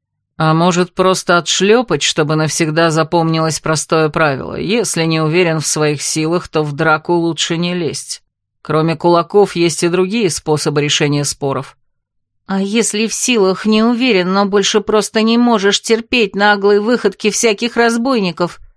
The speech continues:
хмуро осведомилась Октябрина и шагнула к коменданту. «Отпусти её. По-хорошему просим»,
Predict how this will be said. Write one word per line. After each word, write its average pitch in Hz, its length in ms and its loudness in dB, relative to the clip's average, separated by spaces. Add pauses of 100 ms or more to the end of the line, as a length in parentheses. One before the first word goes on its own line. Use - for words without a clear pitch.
(360)
хмуро 220 400 4
осведомилась 185 640 2
Октябрина 202 560 0
и - 20 -2
шагнула 190 440 0
к 185 80 -10
коменданту. 190 720 0 (880)
«Отпусти 180 720 0
её. 165 500 0 (500)
По-хорошему 240 1040 2
просим», 190 640 0